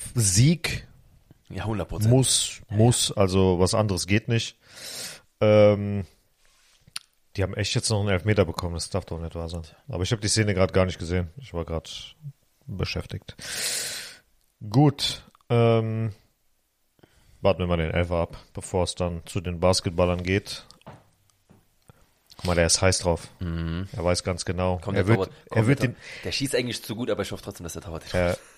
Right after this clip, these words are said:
Speaker 1: Julian Alvarez wird jetzt den Ball wieder zweimal berühren. Komm schon. Du weißt, wie es geht. Oh, in die Mitte, Alter. Der war dreckig. Der war dreckig.
Speaker 2: Da hat er
Speaker 1: Der
Speaker 2: so
Speaker 1: war noch
Speaker 2: einen
Speaker 1: mit dem
Speaker 2: Curve drin, dass der Torwart fast dran war.
Speaker 1: Ja, ja,
Speaker 2: Kann
Speaker 1: der,
Speaker 2: das sein?
Speaker 1: äh, ja.
Speaker 2: Ah, hast du diesen Schal gerade gesehen?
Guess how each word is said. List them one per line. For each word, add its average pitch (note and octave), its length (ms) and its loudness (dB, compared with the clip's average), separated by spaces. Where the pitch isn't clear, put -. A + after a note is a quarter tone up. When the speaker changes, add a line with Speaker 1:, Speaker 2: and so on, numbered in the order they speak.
Speaker 1:
Julian A2 320 2
Alvarez G#2 420 6
wird - 120 -6
jetzt F#2 180 -2
den F2+ 100 -4
Ball G2 140 6
wieder F2 180 2
zweimal F#2+ 340 2
berühren. F2 360 0
Komm G2 160 -6
schon. D#2+ 160 -6
Du F2+ 100 -2
weißt, F#2+ 180 6
wie G2 60 2
es F2 100 0
geht. - 260 -4
Oh, B2+ 220 6
in E3 200 6
die D3+ 120 8
Mitte, C3+ 320 4
Alter. F#2 200 4
Der A2+ 200 6
war F#2+ 100 4
dreckig. - 600 -6
Der G2+ 160 4
war E2 80 0
dreckig. - 560 -12
Speaker 2:
Da F#2+ 100 -12
hat - 80 -8
er A#2 40 -4
Speaker 1:
Der G#2+ 80 0
Speaker 2:
so A#2 60 0
Speaker 1:
war C#3 120 6
noch D#3 100 6
Speaker 2:
einen C3+ 80 6
Speaker 1:
mit C3+ 100 2
dem C3+ 80 4
Speaker 2:
Curve A#2 140 4
drin, - 20 -12
dass A2+ 120 4
der A2 140 2
Torwart C3 300 4
fast A2+ 220 0
dran C3+ 140 0
war. G2 120 0
Speaker 1:
Ja, A#2+ 200 8
ja, C#3 200 6
Speaker 2:
Kann G2+ 60 0
Speaker 1:
der, G#2+ 80 8
Speaker 2:
das A2 80 6
sein? C3+ 220 -2
Speaker 1:
äh, F#2 360 -4
ja. G2 160 2
Speaker 2:
Ah, E2 160 -6
hast D3+ 160 2
du G3 60 0
diesen E3+ 160 -2
Schal A#3 220 4
gerade F3+ 220 4
gesehen? D#3+ 280 2